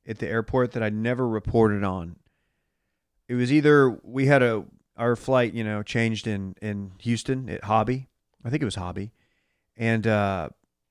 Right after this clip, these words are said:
a woman got on the plane with her Buffalo Wild Wings that she had acquired from the airport.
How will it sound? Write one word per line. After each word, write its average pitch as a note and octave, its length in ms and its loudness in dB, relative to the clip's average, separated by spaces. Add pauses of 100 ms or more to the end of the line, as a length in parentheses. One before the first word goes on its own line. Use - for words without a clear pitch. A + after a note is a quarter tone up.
(100)
a A#2 60 -6
woman C3+ 380 0
got C3 240 4
on C3+ 100 0
the A#2+ 80 -4
plane B2 480 -4
with G#2+ 380 -2
her A2+ 340 0
Buffalo A#2+ 460 4
Wild G#2 340 6
Wings - 460 -12 (840)
that A2 120 -4
she B2 200 0
had A2 180 2
acquired A#2+ 480 6
from A#2 180 -2
the A2 140 -4
airport. G2 480 -6